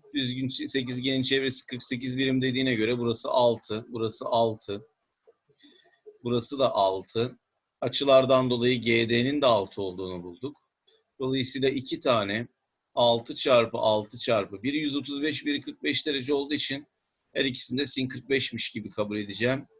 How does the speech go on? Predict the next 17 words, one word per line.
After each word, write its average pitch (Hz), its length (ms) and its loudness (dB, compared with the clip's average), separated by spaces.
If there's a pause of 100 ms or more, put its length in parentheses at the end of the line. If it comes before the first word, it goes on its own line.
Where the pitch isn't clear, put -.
(880)
Ee, 104 680 -2
bir 127 180 -6
tane 139 300 2
üçgenin 131 400 0
alanı 123 280 2
altı 120 320 4
çarpı 113 380 2
altı 117 280 2
çarpı 117 320 0
kök 110 180 -8
iki 113 200 -10
bölü 110 160 -2
iki 104 200 -8
çarpı 104 400 -2
bir 117 180 -4
bölü 101 180 -4
iki. 131 360 -8